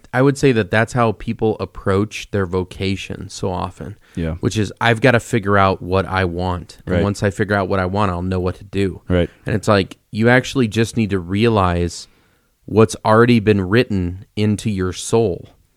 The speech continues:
Speaker 2: Right.
Speaker 1: If you do that, then you're, you're playing out what God has intended f-, from all creation. And you're realizing something that was already there instead of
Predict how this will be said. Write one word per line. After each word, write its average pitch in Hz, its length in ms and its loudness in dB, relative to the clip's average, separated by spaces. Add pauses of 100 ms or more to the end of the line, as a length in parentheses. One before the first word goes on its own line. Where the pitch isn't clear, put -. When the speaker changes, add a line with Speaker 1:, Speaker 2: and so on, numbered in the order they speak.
(280)
Speaker 2:
Right. 85 240 -2
Speaker 1:
If 117 180 0
you 110 80 2
do 107 280 2
that, 95 640 0 (520)
then 120 300 6
you're, 104 480 4 (200)
you're 104 240 2
playing 117 540 2
out 110 420 2 (520)
what 98 400 0
God 110 340 4
has 107 240 2
intended 95 640 -2
f-, - 140 -20 (200)
from 101 320 0
all 101 640 0 (360)
creation. 104 720 0 (440)
And 110 160 4
you're 123 240 6
realizing 107 600 2
something 107 360 0
that 82 80 -2
was 95 120 -2
already 98 240 2
there 113 300 4
instead 92 380 0
of - 280 -2